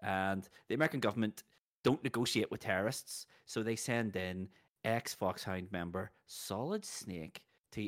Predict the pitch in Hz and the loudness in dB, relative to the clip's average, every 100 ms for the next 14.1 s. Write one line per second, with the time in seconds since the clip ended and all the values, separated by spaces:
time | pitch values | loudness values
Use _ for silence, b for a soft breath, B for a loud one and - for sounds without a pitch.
0 | - 131 147 160 - 117 - 104 98 92 | 0 -2 0 -4 -2 -2 0 0 0 0
1 | 127 165 - _ _ - 120 131 135 - | -2 -4 -8 _ _ -4 -4 2 0 4
2 | 160 160 98 90 95 - b b - 143 | 4 4 0 -4 -6 -14 b b 0 0
3 | 143 127 117 - 95 92 98 - b _ | 2 2 0 0 0 0 -4 -10 b _
4 | - 156 185 170 147 110 104 98 101 - | -2 2 4 2 2 2 0 0 -2 -8
5 | - 110 117 101 95 98 120 190 - _ | -10 -6 -4 -2 -2 -2 -2 -4 -12 _
6 | b b 92 104 104 110 135 202 170 107 | b b -6 -2 2 2 4 2 2 0
7 | 98 95 87 90 - 143 202 - - _ | 0 -2 -2 -4 2 2 2 -6 -16 _
8 | _ _ _ _ - 101 104 - 185 175 | _ _ _ _ 2 2 2 0 0 0
9 | - 104 98 110 107 120 - 95 101 170 | -2 0 0 0 0 0 0 -2 0 0
10 | 233 b b - - 98 104 98 95 95 | -2 b b -8 -2 2 2 2 -4 4
11 | 110 110 123 147 147 - - - - 127 | 4 4 0 0 -2 -6 -18 -20 -6 0
12 | 117 110 101 - 104 95 - 110 117 135 | 4 4 0 0 2 2 0 -2 0 0
13 | 175 214 - b b b - 110 113 110 | 0 -2 -2 b b b 0 4 4 0